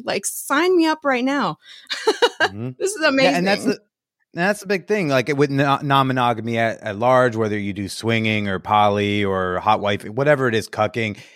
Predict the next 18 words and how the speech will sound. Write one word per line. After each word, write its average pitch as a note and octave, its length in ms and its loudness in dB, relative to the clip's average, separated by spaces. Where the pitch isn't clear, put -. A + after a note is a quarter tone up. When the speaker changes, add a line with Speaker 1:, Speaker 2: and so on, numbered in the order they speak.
Speaker 2:
it, A2+ 320 -8
it, - 140 -14
it's D3 160 -4
just D3 140 -6
people F#3 200 2
don't F3 240 0
know C#3 180 4
that C3 180 2
there B2 140 0
are A2 100 0
options. E3+ 640 -4
And E3 100 -2
I G3 120 0
believe E3 420 2
that C3+ 140 -2
there D3 200 6
are D#3+ 60 2
people C3+ 640 -2